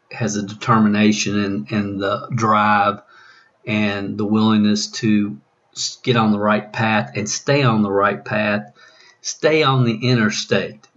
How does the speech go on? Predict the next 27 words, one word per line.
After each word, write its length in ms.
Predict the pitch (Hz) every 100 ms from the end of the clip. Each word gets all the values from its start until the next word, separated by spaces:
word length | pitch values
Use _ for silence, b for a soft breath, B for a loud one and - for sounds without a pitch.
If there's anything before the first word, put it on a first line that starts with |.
| 120
Don't 340 | 120 131 131
try 400 | - 131 123 117
to 160 | 110 101
get 160 | 110
off 320 | 113 117 120
the 160 | - 107
interstate 680 | 113 107 - 104 98 104 -
and 100 | 107
go 140 | 110
through 200 | 104 110
shortcuts, 640 | - - 131 120 - 95 -
because 280 | - 117 107
you're 80 | 107
gonna 160 | 113
get 240 | 107 131 104
down 220 | 120 113
the 100 | 107
road 460 | 110 123 117 110
and 100 | 104 107
you're 160 | 110
gonna, 200 | 110 110
"My 160 | 110 113
gosh, 460 | 107 117 120 -
the 100 | -
bridge 380 | 104 110 107 101
is 120 | 95
out." 400 | 101 92 90 -